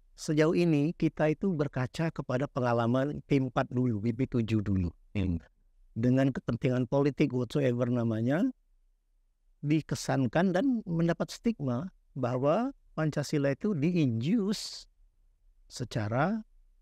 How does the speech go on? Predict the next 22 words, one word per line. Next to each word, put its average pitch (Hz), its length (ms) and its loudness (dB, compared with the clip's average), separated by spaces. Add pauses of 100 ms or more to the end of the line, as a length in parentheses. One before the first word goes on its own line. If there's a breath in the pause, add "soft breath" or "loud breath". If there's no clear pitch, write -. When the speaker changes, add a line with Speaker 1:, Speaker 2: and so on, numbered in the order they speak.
(260)
Speaker 1:
otoriter, 160 460 2 (800)
pemaksaan, 139 640 2 (240)
sehingga 147 320 2
stigma 160 400 0
itu 175 160 -2
muncul. 151 400 2 (800)
Makanya 135 320 2
tahun, 147 280 2 (680)
tahun 123 160 2
sembilan 127 560 2
sembilan, 175 640 -2
begitu 113 320 0
ada 117 160 0
reformasi, 113 560 -2
itu - 80 -4
dihapuskan. 160 560 -2 (560)
Dua 135 240 2
ribu 131 240 0
tiga, 139 480 0 (340)
pelajaran 117 460 -2
Pancasila 147 480 0
dihilangkan. 196 640 0